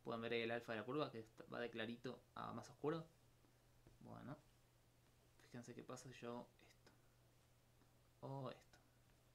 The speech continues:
O esto. Sí, ahora nosotros podemos, estamos viendo en el brush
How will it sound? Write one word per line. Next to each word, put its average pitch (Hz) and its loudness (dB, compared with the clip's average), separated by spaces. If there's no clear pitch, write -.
O - -6
esto. - -16
Sí, - -4
ahora 135 6
nosotros 123 -4
podemos, 131 -2
estamos 123 0
viendo 123 0
en 117 0
el 139 2
brush 180 0